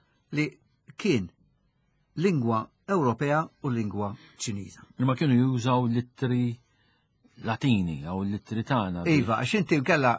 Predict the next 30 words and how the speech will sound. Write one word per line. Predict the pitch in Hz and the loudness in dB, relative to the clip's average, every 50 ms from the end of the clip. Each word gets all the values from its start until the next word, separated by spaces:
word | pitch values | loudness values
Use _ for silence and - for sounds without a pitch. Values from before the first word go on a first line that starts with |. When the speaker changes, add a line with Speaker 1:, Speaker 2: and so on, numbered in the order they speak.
| - | -2
Speaker 1:
eh, | - 151 156 - - 143 | -6 -6 -6 -6 -8 -6
trid | - - 156 | -6 -6 -4
tkun | - - 123 | -2 -2 -2
taf | - - 135 | -2 -2 -4
taqra | - 147 - 131 127 135 131 - | -4 -4 -2 0 -2 -2 -2 -4
ċ-Ċiniż | - 131 - - 165 180 208 170 110 - | -8 -8 -4 -2 -2 0 0 -2 -2 -2
biex | 123 | 0
Speaker 2:
Eżatt. | 123 110 - 127 117 | -2 0 0 0 0
Speaker 1:
inti | 104 90 - | 0 -2 -6
tifhem. | 113 - - 131 147 | -6 -6 -6 -6 -6
Allura | 175 175 175 190 202 190 196 | -4 -4 -2 -2 0 0 -2
inti | 190 - 160 135 120 - _ _ _ _ | -2 -2 -4 -4 -4 -6 _ _ _ _
kont | - 165 151 127 - | -2 -2 -2 0 0
tuża | - 117 104 95 95 104 104 120 | -2 -4 -4 -4 -4 -4 -4 -2
lingwa | 143 170 208 202 190 214 214 | -2 -4 -4 -2 -2 -2 -2
li | 208 190 165 | -2 -2 -6
tkun | - - 165 151 131 | -6 -4 -6 -6 -6
pjuttost, | - - 233 - - - - 170 160 175 165 - - - - - - | -6 -6 -6 -6 -6 -6 -2 0 0 0 -2 -4 -10 -12 -16 -20 -14
Speaker 2:
Mhm. | _ - 120 107 107 95 90 - _ _ | _ -6 -6 -6 -6 -8 -10 -12 _ _
Speaker 1:
eh, | - 156 147 139 139 135 131 - | -4 -2 0 0 0 0 -2 -2
tipproduċi | - - - - 160 147 185 202 151 - - 131 | -4 -6 -2 -2 -2 -2 -2 -2 -4 -4 -4 -6
fonetikament, | - - 180 165 151 135 127 127 139 123 - 151 147 139 127 147 185 185 - - - - - | -4 0 0 0 2 0 0 -2 -2 0 0 0 0 2 0 -2 -4 -4 -8 -12 -20 -20 -18
skont | - - 240 233 95 - | -6 -4 -4 -4 -2 -2
il-lingwa | 131 117 107 107 101 98 107 104 92 | -4 -4 -4 -4 -6 -4 -6 -6 -4
f'dal | 98 113 107 98 | -4 -6 -6 -6
każ | - 98 101 - | -8 -10 -12 -8
Portugiża, | - 190 185 - - 117 98 107 107 107 101 127 131 135 - - _ _ _ _ _ _ _ _ _ - | -6 -6 -6 -4 -6 -6 -6 -6 -6 -4 -4 -4 -4 -4 -6 -12 _ _ _ _ _ _ _ _ _ -10
eh, | - - 123 127 - | -4 -4 -4 0 0
il-ħsejjes, | 214 202 175 - - - - - - 147 131 127 127 139 151 160 175 - - - - | 0 0 0 -2 -4 -10 -12 -8 -4 -2 -2 -2 0 -2 -2 -2 -4 -6 -8 -8 -4
Speaker 2:
Mhm. | 127 123 113 113 104 | -2 -2 0 0 -2